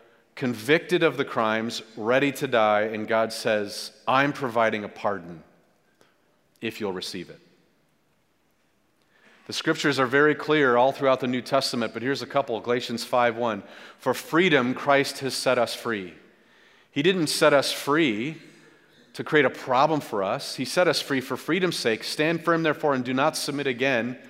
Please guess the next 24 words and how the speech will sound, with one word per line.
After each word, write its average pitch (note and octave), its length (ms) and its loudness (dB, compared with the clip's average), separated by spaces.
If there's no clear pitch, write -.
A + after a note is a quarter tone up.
to C#3 100 -6
what? A#2+ 520 -2
Slavery. B2+ 640 -8
Why C3+ 260 6
would F#3 220 2
you F#3+ 120 0
walk E3 420 4
back B2+ 420 2
in A2 520 -4
to C3+ 100 -6
what B2 140 4
I B2 140 4
freed B2 320 -4
you A2 80 -6
from? G2 320 -8
It C3+ 60 -6
would C#3+ 180 0
be F#3 180 2
like C#3+ 360 4
one E3+ 340 4
of C#3+ 220 2
these D#3 300 0
convicted D3 480 -2
criminals D3+ 460 0